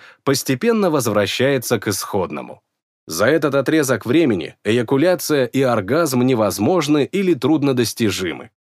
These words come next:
Иными словами, после семяизвержения и оргазма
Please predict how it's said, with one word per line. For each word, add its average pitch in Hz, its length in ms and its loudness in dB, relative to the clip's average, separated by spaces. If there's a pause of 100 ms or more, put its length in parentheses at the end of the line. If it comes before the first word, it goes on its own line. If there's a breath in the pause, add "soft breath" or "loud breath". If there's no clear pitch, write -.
(240)
Иными 127 300 4
словами, 101 600 0 (260 loud breath)
после 147 460 2
семяизвержения 110 1120 2
и 117 160 0
оргазма 107 640 0